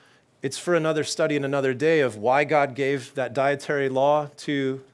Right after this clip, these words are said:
the Old Testament, you know, Jews, um, but it primarily had to do with separation and keeping them separate from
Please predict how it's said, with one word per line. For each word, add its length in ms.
the 140
Old 180
Testament, 640
you 120
know, 260
Jews, 680
um, 220
but 220
it 100
primarily 400
had 80
to 80
do 120
with 100
separation 640
and 160
keeping 360
them 140
separate 400
from 380